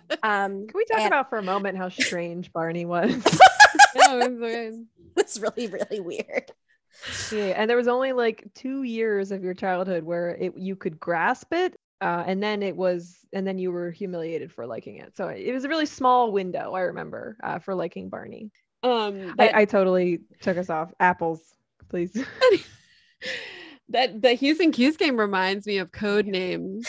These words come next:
Speaker 1: Yes.
Speaker 3: too,
Speaker 1: Yep.
Speaker 3: which is
Speaker 1: Mm-hmm.
Speaker 3: such a cool, I mean, even playing, so Code Names, I, correct me if I'm wrong, you have, like, like, it's just, like, a word, it'll be, like, desert, and you have to, you have to, like, describe it to someone else in one word. It's,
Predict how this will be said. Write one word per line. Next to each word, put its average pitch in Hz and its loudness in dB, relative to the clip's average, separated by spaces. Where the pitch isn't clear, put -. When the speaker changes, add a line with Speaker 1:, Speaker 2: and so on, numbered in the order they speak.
Speaker 1:
Yes. 285 10
Speaker 3:
too, 233 -6
Speaker 1:
Yep. 254 4
Speaker 3:
which 233 4
is 302 6
Speaker 1:
Mm-hmm. 240 -4
Speaker 3:
such 254 4
a 277 0
cool, 262 4
I 269 4
mean, 269 0
even 320 2
playing, 240 0
so 247 -2
Code 262 2
Names, 254 -4
I, 214 -2
correct 226 -4
me 240 0
if 220 0
I'm 220 0
wrong, 190 -2
you 220 0
have, 220 2
like, 214 0
like, 247 0
it's 277 -2
just, - -10
like, 262 -4
a 220 0
word, 202 0
it'll 190 -6
be, 185 -6
like, 180 -6
desert, 202 2
and 220 2
you 240 4
have 247 4
to, 220 0
you 220 -6
have 220 -4
to, 214 -2
like, 202 -4
describe 202 0
it 214 -2
to 208 -8
someone 185 -4
else 175 -4
in 180 -4
one 170 -2
word. - -8
It's, - 2